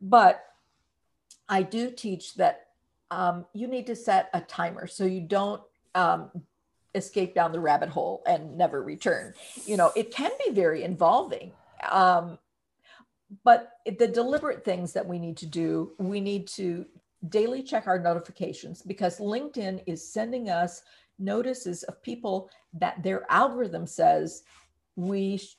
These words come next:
we should be paying attention to. Um,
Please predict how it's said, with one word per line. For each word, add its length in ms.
we 400
should 320
be 100
paying 300
attention 420
to. 140
Um, 400